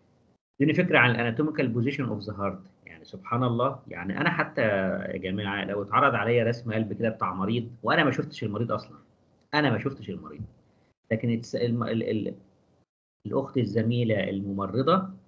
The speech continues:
قامت مسجله رسم القلب ده عند العيان، وقامت جات لي: "يا دكتور شوفي، شوفي رسم القلب او تخطيط القلب ده". انا من غير ما اشوف المريض ممكن اتعرف على الاناتوميكال position اوف ذا هارت.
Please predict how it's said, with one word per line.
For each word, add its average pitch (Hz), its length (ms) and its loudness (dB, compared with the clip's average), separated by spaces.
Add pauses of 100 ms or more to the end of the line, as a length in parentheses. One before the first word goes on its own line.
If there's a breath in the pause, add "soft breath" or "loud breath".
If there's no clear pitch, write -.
(500)
قامت 123 260 0
مسجله 107 560 0
رسم 110 280 0
القلب 113 340 0
ده 147 400 2
عند 98 220 -2
العيان، 95 240 2
وقامت 123 280 2
جات 127 240 0
لي: 123 60 2
"يا 110 60 4
دكتور 147 560 -2 (380)
شوفي، 131 260 -2
شوفي 143 280 0
رسم 120 300 0
القلب 113 280 2
او 98 120 4
تخطيط 107 280 -6
القلب 104 280 -2
ده". 80 160 -8 (680 soft breath)
انا 160 200 6
من 139 60 4
غير 156 160 4
ما 151 60 0
اشوف 151 220 -4
المريض 139 460 0
ممكن 143 280 0
اتعرف 113 600 2
على 113 320 2
الاناتوميكال 117 600 -2
position 101 420 -4
اوف 95 160 -10
ذا 95 180 -16
هارت. - 160 -12